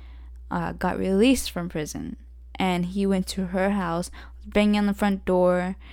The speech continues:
And then he went towards the back 'cause he couldn't get in from the front. And he was banging on the back door.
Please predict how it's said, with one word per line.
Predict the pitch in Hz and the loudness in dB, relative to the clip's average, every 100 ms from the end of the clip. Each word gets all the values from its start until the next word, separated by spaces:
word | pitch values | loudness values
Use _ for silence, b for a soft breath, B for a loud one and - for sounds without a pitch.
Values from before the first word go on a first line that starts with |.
| B B - | B B -10
And | - 190 180 | -2 0 0
then | 175 170 170 | 0 -2 -4
he | 185 185 196 180 - - | -6 -4 -4 -4 -6 -4
went | 196 - | -4 0
towards | 190 180 185 | 0 0 -2
the | |
back | - 180 - | -4 -4 -2
'cause | 190 | -2
he | 175 | -2
couldn't | 185 180 | -2 0
get | 180 | 0
in | 175 | -2
from | 175 175 | -4 -6
the | 170 | -4
front. | - 180 | -2 -2
And | 175 | 0
he | 185 | 0
was | 180 | 2
banging | 190 185 | 2 2
on | 170 | 0
the | 170 | 0
back | 190 190 - | -2 -2 -2
door. | 185 185 180 | 2 2 2